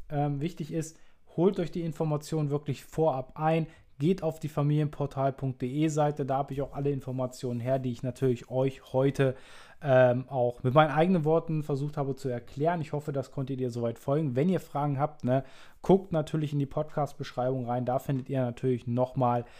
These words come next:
äh, meine Instagram-Seite, dort könnt ihr mich auch kontaktieren und natürlich eure Fragen, Anmerkungen zu diesem Podcast, zu dieser Folge stellen.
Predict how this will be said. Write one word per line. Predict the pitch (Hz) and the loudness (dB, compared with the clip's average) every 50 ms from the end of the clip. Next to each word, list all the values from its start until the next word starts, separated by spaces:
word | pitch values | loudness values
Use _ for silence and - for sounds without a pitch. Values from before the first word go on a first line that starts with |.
| - - - - - | -20 -20 -20 -16 -8
äh, | - 143 123 120 120 117 117 117 - - - | -4 0 0 2 2 0 -2 -4 -8 -8 -6
meine | 120 123 123 123 139 147 147 143 135 135 - - - | -2 0 0 2 2 2 4 4 2 2 -2 -4 -4
Instagram-Seite, | 196 214 220 - 202 180 180 170 165 151 156 151 151 147 151 143 | -2 -2 0 0 0 0 0 0 -2 0 0 0 0 0 -2 -2
dort | 135 139 139 139 | -2 -4 -4 -4
könnt | - 143 127 139 | -4 -4 -4 -2
ihr | 131 | -2
mich | 131 131 123 123 - - - | -2 -4 -4 -6 -10 -10 -6
auch | 127 123 117 - - - | -6 -6 -6 -6 -8 -8
kontaktieren | - 131 120 120 113 - _ - - 160 160 156 143 | -6 -6 -6 -6 -8 -10 _ -6 0 0 2 2 2
und | 127 127 | 0 -4
natürlich | 123 - - 131 127 - - | -4 -4 -4 -4 -4 -4 -4
eure | 127 135 147 147 143 | -2 0 0 0 0
Fragen, | 131 - - - 120 123 127 131 127 123 117 - - - - - - | -4 -6 -6 -4 -2 0 0 0 -2 -4 -6 -10 -16 -20 -20 -14 -6
Anmerkungen | - 143 139 135 131 131 131 131 - - 123 123 120 120 120 117 | -2 2 2 4 4 4 2 0 -2 -4 -6 -4 -4 -4 -6 -6
zu | - - 226 | -2 0 0
diesem | 226 214 190 180 | 2 2 0 0
Podcast, | 180 - 170 170 - - 151 156 - | 0 0 0 0 0 0 -2 -2 -2
zu | - 175 | -4 -4
dieser | 165 147 147 135 | 0 0 0 0
Folge | - - 139 131 120 120 | 0 0 -2 0 0 -2
stellen. | - - - 175 185 196 196 196 196 | -4 0 2 4 4 4 2 0 -2